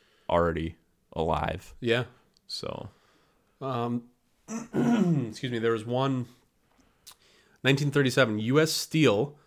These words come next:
Speaker 2: raised workers' wages to five dollars a day.
Speaker 1: Jesus.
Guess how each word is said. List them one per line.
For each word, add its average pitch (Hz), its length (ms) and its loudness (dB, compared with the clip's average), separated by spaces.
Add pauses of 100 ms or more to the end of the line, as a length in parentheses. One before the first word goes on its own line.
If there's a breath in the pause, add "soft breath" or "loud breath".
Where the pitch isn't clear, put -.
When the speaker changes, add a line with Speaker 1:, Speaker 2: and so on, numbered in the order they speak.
(280 soft breath)
Speaker 2:
raised 117 320 2
workers' 131 500 2
wages 113 560 2
to 107 180 -4
five 110 320 4
dollars 113 300 4
a 104 40 -4
day. 107 340 -2
Speaker 1:
Jesus. - 480 -6